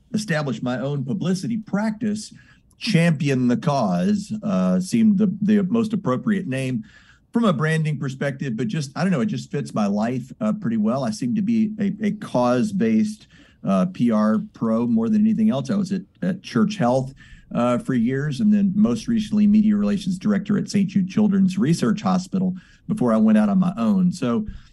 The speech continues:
I've always been kind of a cause-based, uh, P R guy or advocacy, uh, and really my own cause has, has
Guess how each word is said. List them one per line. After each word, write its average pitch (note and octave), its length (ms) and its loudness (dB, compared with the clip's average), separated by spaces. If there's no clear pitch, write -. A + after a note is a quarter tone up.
I've C#3 140 -2
always G3+ 320 2
been D3+ 240 -4
kind C#3 180 -2
of A2 80 -2
a G2+ 80 0
cause-based, B2 920 -6
uh, G#2 380 0
P B2+ 140 0
R A#2 180 0
guy A2 300 -2
or G2+ 160 -2
advocacy, A2 840 -2
uh, F#2+ 240 2
and A#2 160 2
really D3+ 180 2
my B2 260 2
own D3+ 260 0
cause A#2+ 480 -2
has, G2+ 340 -2
has G2+ 260 -2